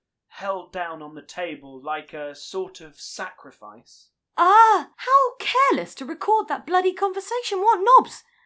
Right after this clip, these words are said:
Speaker 1: Well, I imagine that maybe they were re-, he was recording everything. It might be
Speaker 2: Oh,
Speaker 1: part
Speaker 2: yeah.
Speaker 1: of the control
Speaker 2: Ugh.
Speaker 1: thing, possibly.
Speaker 2: I mean, I mean, I mean, I
Speaker 1: Yeah.
Speaker 2: mean, the prick. <laughs>
Speaker 1: Which, uh, yeah, he is, uh, definitely.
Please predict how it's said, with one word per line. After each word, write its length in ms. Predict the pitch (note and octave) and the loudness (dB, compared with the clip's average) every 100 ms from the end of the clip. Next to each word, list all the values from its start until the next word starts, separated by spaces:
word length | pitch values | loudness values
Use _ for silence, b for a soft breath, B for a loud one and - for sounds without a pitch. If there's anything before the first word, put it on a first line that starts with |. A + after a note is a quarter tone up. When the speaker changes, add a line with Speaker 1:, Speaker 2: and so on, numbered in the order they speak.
| _ | _
Speaker 1:
Well, 160 | - D3+ | -14 -8
I 160 | D#3+ E3 | -6 -8
imagine 480 | D#3+ F#3+ - C3+ | -10 -12 -12 -16
that 140 | B2+ C3+ | -18 -20
maybe 260 | C3+ C3 | -18 -18
they 160 | A#2+ A#2+ | -18 -20
were 140 | A#2+ A2+ | -20 -20
re-, 140 | B2 | -20
he 180 | - C#3 | -20 -20
was 180 | B2+ B2+ | -20 -20
recording 500 | B2 - C#3 C3 B2+ | -20 -20 -20 -20 -20
everything. 540 | D#3 F3 E3+ G3 B3 | -20 -20 -18 -12 -12
It 100 | - | -12
might 180 | - - | -16 -8
be 60 | - | -4
Speaker 2:
Oh, 160 | D4+ | -4
Speaker 1:
part 160 | D#4 C4+ | -4 -6
Speaker 2:
yeah. 120 | D4+ | -8
Speaker 1:
of 40 | D4+ | -8
the 40 | |
control 720 | C#4+ - D3 D#3 E3 E3 F3 G#3 | -14 -12 -12 -12 -14 -20 _ -16
Speaker 2:
Ugh. 360 | A#3+ B3+ A#3 F3+ _ | -12 -8 -8 -10 _
Speaker 1:
thing, 300 | E3 E3+ F3 | -14 -14 -16
possibly. 520 | - D#3+ - E3+ F#3+ - - | -18 -16 -16 -16 -18 -14 -8
Speaker 2:
I 160 | F#4 | -4
mean, 400 | F#4 E4+ A#3 F#3+ _ _ | -2 -4 -6 -10 _ _
I 180 | C4 D4 | -14 -12
mean, 340 | G3 D3 B2+ B2 _ _ _ | -12 -14 -20 _ _ _ _
I 120 | - - | -20 -20
mean, 220 | B2 _ _ _ _ _ _ _ _ _ _ | _ _ _ _ _ _ _ _ _ _ _
I 80 | - | -14
Speaker 1:
Yeah. 100 | - | -12
Speaker 2:
mean, 320 | C3+ C3 C3+ - _ F3+ _ _ _ _ - | -14 -18 -20 -20 _ -20 _ _ _ _ -20
the 80 | C3+ | -20
prick. 440 | - D#3 F3+ - _ - | -18 -16 -16 -18 _ -14
<laughs> 120 | C4+ | -6
Speaker 1:
Which, 160 | C#4 - | -6 -6
uh, 180 | C#3 C3 B2 A#2+ B2 A#2+ B2 C3 | -14 -20 -20 -20 -20 -20 -20 -18
yeah, 240 | C3+ B2+ | -18 -18
he 120 | C#3 C#3+ | -20 -20
is, 220 | - _ | -20 _
uh, 340 | C#3+ C#3 C3+ B2+ | -18 -16 -16 -16
definitely. 520 | E3 D#3 E3 - F#3+ | -16 -16 -18 -16 -16